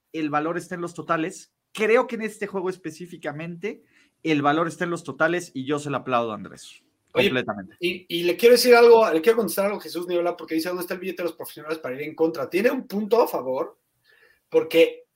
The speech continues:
Speaker 2: lleva dos semanas seguidas que los, que el público se atasca a Las Vegas, con puros favoritos ganando. Créanme,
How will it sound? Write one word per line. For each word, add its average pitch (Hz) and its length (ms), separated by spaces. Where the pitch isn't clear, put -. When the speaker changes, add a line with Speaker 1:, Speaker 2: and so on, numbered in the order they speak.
Speaker 2:
lleva 233 320
dos 262 240
semanas 240 460
seguidas 151 600
que 156 160
los, 175 300
que 147 80
el 139 120
público 190 640
se - 180
atasca 190 580
a - 20
Las 135 180
Vegas, 139 460
con 135 180
puros 247 300
favoritos 170 480
ganando. 131 400
Créanme, 185 720